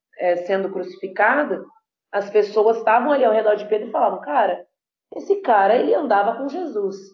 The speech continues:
Ele, "Não, não, não, não, não, não conheço ele." É outro, "Não, claro que ele andava com Jesus. Ele fala igual Jesus. Ele tava com ele. Ele é igual a ele. Ele, ele não tem condição, é ele. Ele andava com Jesus."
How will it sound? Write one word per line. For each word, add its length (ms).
Ele, 140
"Não, 240
não, 160
não, 420
não, 200
não, 220
não 140
conheço 460
ele." 280
É 80
outro, 140
"Não, 340
claro 300
que 60
ele 80
andava 220
com 120
Jesus. 280
Ele 300
fala 300
igual 220
Jesus. 360
Ele 260
tava 540
com 100
ele. 320
Ele 280
é 240
igual 200
a 60
ele. 280
Ele, 260
ele 80
não 160
tem 160
condição, 480
é 260
ele. 320
Ele 140
andava 400
com 160
Jesus." 280